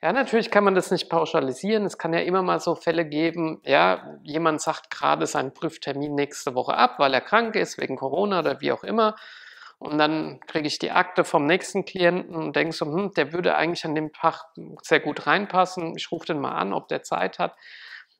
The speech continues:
Das ist was anderes. Aber generell hat die Erfahrung mir gezeigt, je länger man auf einen Termin wartet, desto zufriedener waren die Leute dann im Anschluss mit der, hm, Begutachtung gewesen.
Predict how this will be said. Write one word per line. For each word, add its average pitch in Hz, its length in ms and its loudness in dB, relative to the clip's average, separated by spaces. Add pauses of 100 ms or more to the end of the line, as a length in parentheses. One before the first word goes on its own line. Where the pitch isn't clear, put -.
(120)
Das 143 160 -4
ist - 60 -8
was 156 160 -2
anderes. 139 600 -4
Aber 147 200 2
generell 202 640 6
hat 185 400 2
die 156 160 0
Erfahrung 185 540 4
mir 175 120 2
gezeigt, 190 600 4
je 147 80 -2
länger 175 260 2
man 175 180 0
auf 165 140 -4
einen 160 80 -2
Termin 143 400 -4
wartet, 165 800 2
desto 147 280 -4
zufriedener 160 720 -2
waren 170 280 8
die 160 80 0
Leute 151 560 6
dann 156 300 0 (360)
im 165 240 0
Anschluss 151 720 -2
mit 147 420 -8
der, 135 320 -2 (400)
hm, 131 260 -10
Begutachtung 151 760 -2
gewesen. 165 640 0